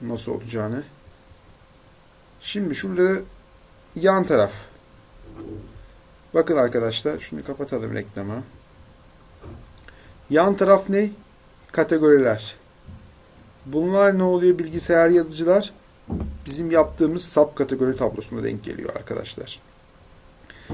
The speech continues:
Bir ürüne gelmişler. Çok satanlar ne yapıyor arkadaş? Geliyor sales tablosuna. Sales tablosundan count'unu alıyor.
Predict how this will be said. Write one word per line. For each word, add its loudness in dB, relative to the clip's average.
Bir -4
ürüne 2
gelmişler. 0
Çok 2
satanlar 2
ne 0
yapıyor 6
arkadaş? 2
Geliyor 8
sales 4
tablosuna. 2
Sales 2
tablosundan 0
count'unu 0
alıyor. 6